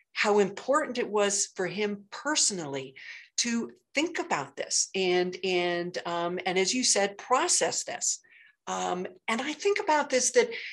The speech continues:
medical students, eh, when they are physicians, but even when they're on the, um, uh, on the floors now, and they're the ones who have the time to go sit with a patient,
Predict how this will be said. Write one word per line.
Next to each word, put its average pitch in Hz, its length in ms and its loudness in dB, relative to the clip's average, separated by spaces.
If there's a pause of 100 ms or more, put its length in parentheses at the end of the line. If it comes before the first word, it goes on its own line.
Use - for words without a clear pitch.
(400)
medical 359 400 0
students, 240 800 0 (1500)
eh, 190 180 0 (420)
when 214 220 6
they 240 220 6
are 214 220 4
physicians, 233 560 0
but - 220 -4
even 285 340 2
when 277 160 0
they're 240 400 2
on 214 400 0
the, 208 320 0
um, 190 380 -4 (360)
uh, 190 160 -4
on 285 200 2
the 277 80 2
floors 247 500 4
now, 190 600 0
and 170 200 -2
they're 262 260 6
the 269 100 6
ones 226 340 2
who 208 120 -2
have 196 220 0
the 185 80 2
time 185 380 0
to - 100 -8
go 175 140 0
sit - 380 4
with 180 160 0
a - 60 -2
patient, 151 560 -4